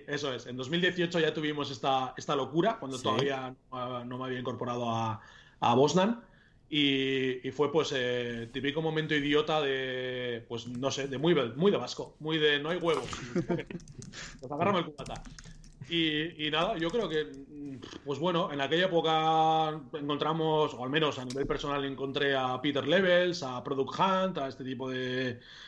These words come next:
Speaker 1: de solopreneur, de, de, pues,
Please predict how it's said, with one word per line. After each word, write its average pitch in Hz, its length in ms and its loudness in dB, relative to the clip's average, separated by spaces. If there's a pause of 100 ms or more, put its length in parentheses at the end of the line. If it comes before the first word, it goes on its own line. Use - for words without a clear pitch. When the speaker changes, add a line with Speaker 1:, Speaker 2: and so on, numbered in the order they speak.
(340)
Speaker 1:
de 127 160 4
solopreneur, 151 800 4
de, 131 600 2
de, 117 720 -6 (180)
pues, - 360 -4